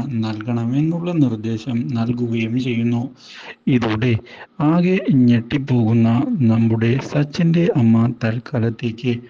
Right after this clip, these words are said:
വിട്ടുവീഴ്ച ചെയ്യുന്നതിന് തയ്യാറാവുകയാണ്. പക്ഷേ ഇതേ തുടർന്നാണ് ശ്രുതിയുടെ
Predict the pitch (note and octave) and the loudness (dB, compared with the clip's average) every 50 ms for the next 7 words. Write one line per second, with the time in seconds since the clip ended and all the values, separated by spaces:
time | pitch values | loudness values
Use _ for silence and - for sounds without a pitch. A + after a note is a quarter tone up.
0 | - _ _ _ _ _ _ _ _ _ D#3+ D#3+ F3+ F3 - G#3 F#3+ F#3+ F#3 F3+ | -20 _ _ _ _ _ _ _ _ _ -4 -2 -2 -2 -4 -6 -4 -4 -6 -6
1 | - F#3+ D#3+ - C#3+ A#2+ A#2+ A#2+ A#2+ A#2 A#2 A2 A2 A#2 A#2 A#2 A#2+ B2 D3 - | -8 -12 -8 -6 -6 -6 -4 -2 -2 0 -2 -2 -2 -4 -4 -4 -6 -8 -10 -12
2 | - B2 A2+ A2+ A2 A#2 A#2 A#2 A#2 A#2 A2+ A#2 A#2+ A2+ A#2+ C3 B2 A2+ A2+ A2+ | -10 -8 -8 -6 -6 -4 -4 -2 -2 0 0 0 0 0 0 0 2 2 2 2
3 | A#2 A#2 A#2 D3+ - _ _ - - _ _ _ _ - B2+ A#2+ - - - C3 | 2 2 0 -2 -4 _ _ -20 -20 _ _ _ _ -12 -12 -10 -10 -12 -8 -6
4 | A#2 A2+ A#2+ - - A#2 A2 B2 B2 B2 - B2 A#2 A#2+ A#2+ A2+ A2 A2+ A2+ A2+ | -6 -6 -6 -6 -10 -8 -6 -6 -8 -8 -10 -12 -8 -8 -6 -6 -4 -4 -6 -4
5 | A2+ A#2 A#2+ A#2+ A2 - - _ _ _ - - - - _ - - - - C#3+ | -4 -2 0 0 0 -2 -4 _ _ _ -20 -20 -20 -20 _ -20 -20 -14 -10 -10
6 | D#3+ F3 E3 F3 F3+ F3+ F#3 F3 F3+ | -8 -8 -6 -6 -4 -4 -2 -2 -2